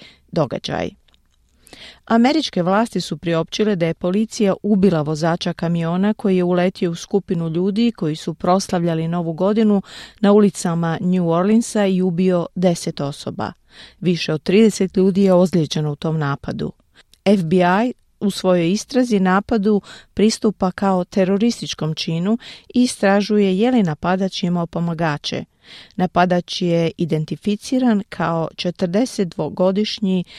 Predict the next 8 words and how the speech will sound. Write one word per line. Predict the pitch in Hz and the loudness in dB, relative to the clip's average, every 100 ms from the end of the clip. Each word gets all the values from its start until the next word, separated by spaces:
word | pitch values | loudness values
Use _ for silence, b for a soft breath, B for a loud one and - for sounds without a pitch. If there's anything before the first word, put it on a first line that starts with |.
| B B | B B
Shamsuddin | - 208 220 - 196 180 165 | 0 2 2 0 0 0 0
Bahar | 185 196 - 175 156 | 0 -2 -2 -4 -2
Jabbar, | 180 165 185 160 180 - B B _ | -2 2 2 2 0 -8 B B _
koji | 190 196 | 0 2
je | 208 | 2
živio | 175 180 165 185 180 175 | 2 -2 0 0 2 -2
u | - 185 | -2 -4
Teksasu. | - 151 143 - - - - | -2 -6 -6 -8 -10 -8 -10